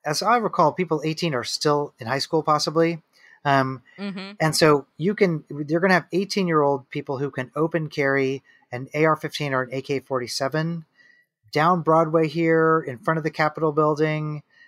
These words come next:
Speaker 1: whatever, that kind of thing. So it's not just about a sweatshirt. It's about, um,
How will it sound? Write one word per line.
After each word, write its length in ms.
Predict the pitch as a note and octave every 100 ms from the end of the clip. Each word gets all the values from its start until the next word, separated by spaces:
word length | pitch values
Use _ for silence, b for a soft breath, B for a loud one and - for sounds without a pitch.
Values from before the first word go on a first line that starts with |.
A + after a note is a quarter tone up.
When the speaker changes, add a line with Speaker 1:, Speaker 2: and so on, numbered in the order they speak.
| b b C3 _
Speaker 1:
whatever, 460 | D3 C#3+ D3+ D3 C#3+
that 180 | C#3+ C#3+
kind 120 | C#3
of 40 |
thing. 120 | D3+
So 180 | - D#3
it's 180 | D3 -
not 420 | D3 F#3+ G#3 C#3
just 340 | C#3+ E3+ - C3+
about 280 | D3 D3
a 40 | A#2+
sweatshirt. 560 | - D3 C#3 A#2 G#2 A2+
It's 200 | B2 C#3
about, 500 | C3 C3 C3+ - - B B -
um, 340 | C3 B2 A#2+